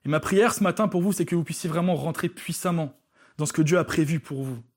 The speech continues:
en vous plaçant simplement dans le lieu secret. J'aimerais pour terminer prier pour tous ceux et celles qui ont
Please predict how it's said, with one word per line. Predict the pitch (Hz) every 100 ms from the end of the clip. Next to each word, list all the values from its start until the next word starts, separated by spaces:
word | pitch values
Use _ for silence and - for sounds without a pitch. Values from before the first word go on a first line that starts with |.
| _ _ _ _ _ _ _
en | 143
vous | 151
plaçant | 170 - 180
simplement | - 208 190 170 165 156 - _ _ 131
dans | 143
le | 135
lieu | 135 131 131 131 _ _
secret. | - 127 123 - 117 - _ _ _ - -
J'aimerais | - 156 208
pour | 185
terminer | - 175 180 196
prier | 208 - 208
pour | 202 -
tous | 190
ceux | 208
et | 185
celles | 202 196
qui | - 185
ont | 175